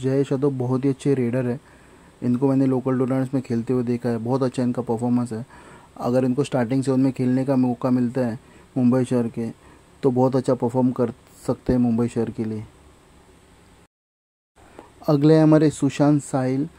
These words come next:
सुशांत साहिल बहुत ही ज़बरदस्त raider है, दोनों side से rate लगा सकते हैं। उनके पास अच्छा खासा experience है national matches खेलने का, स्टेट लेवल मैचेस खेलने का, प्रो कबड्डी खेलने का, क्योंकि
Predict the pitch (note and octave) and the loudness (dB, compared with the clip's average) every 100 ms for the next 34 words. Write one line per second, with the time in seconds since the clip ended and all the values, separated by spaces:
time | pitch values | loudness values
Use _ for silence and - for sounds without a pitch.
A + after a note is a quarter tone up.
0 | - - - C#3 D3+ D3 D3 C#3 B2 A2+ | -20 -18 -6 -4 -2 0 0 0 -2 -4
1 | B2+ B2+ C3 B2 C3 A#2+ C3 C3 B2 B2+ | -2 0 -2 -2 -4 0 0 0 -2 -2
2 | B2 B2 B2 A#2+ B2 C3 C3+ B2+ B2+ C3+ | 0 0 -2 0 0 0 0 -2 -2 -4
3 | B2+ B2+ B2+ B2+ B2 A#2+ A2+ - A#2+ - | -2 -2 -2 -2 -4 -6 -8 -8 -8 -8
4 | - - - - B2+ B2+ C#3 C3 B2+ - | -14 -20 -18 -4 0 0 2 0 -2 -6
5 | B2+ - C3+ C3+ C3 C3 A#2+ - C3+ C3 | -10 -4 -2 -2 -2 -4 -6 -4 -2 0
6 | C3 B2 B2+ C#3 - - - - B2+ B2+ | -2 -2 -6 -6 -14 -20 -14 -4 -2 0
7 | - C#3+ C3+ B2 C3 - C3 B2+ C3 B2+ | 0 0 2 0 -6 -4 -2 -2 -2 -4
8 | B2+ D3 - - - - - D3 C3+ C#3+ | -6 -8 -14 -20 -20 -20 -4 0 2 4
9 | C#3+ C3+ B2 C3 - C3+ C3+ C3 B2+ C3 | 4 4 -2 -6 -4 -2 0 -2 -4 -2
10 | C3+ C3+ C3 B2+ B2 A#2+ A#2+ A#2+ A#2+ - | 0 0 0 -2 -2 -2 -2 -2 -4 -4
11 | B2 - | -6 -6